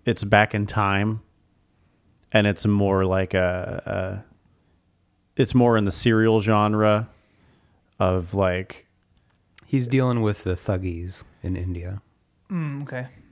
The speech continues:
Speaker 1: Yeah. So he's, he's living it, living it up in the city and doing his whole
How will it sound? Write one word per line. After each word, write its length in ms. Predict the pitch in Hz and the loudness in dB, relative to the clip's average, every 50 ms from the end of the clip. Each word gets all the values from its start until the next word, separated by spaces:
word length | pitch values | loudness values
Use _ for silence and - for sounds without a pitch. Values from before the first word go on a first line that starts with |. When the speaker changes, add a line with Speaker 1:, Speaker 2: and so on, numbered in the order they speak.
| _ _ - | _ _ -2
Speaker 1:
Yeah. 340 | - 127 113 107 98 - 104 - - _ _ _ _ _ _ | 0 2 2 2 0 -2 -8 -14 -20 _ _ _ _ _ _
So 180 | - - - 127 | -4 0 2 2
he's, 380 | 117 131 143 143 131 120 - | 4 4 2 2 2 0 -2
he's 560 | - 143 127 123 123 113 104 98 - - - _ - | -2 0 2 2 2 0 -2 -4 -8 -12 -14 _ -8
living 380 | - 127 120 117 113 107 110 104 | -2 2 4 4 4 4 2 0
it, 200 | 104 - - - | 0 -2 -2 -2
living 300 | 127 113 107 101 107 101 | 0 2 2 2 2 2
it 80 | 101 | 4
up 180 | 104 104 - - | 4 2 2 0
in 80 | 98 92 | -2 -2
the 80 | 92 | -2
city 540 | - - - 104 92 98 95 92 92 92 90 | -2 0 0 0 2 2 0 0 0 0 0
and 220 | 90 87 90 90 | 0 -2 -2 -2
doing 280 | 85 101 98 92 95 92 | 0 0 0 0 0 0
his 200 | 92 92 90 - | 0 0 -2 -2
whole 580 | - 107 101 95 95 92 90 87 85 87 - | -2 0 0 0 0 0 0 -2 -4 -6 -10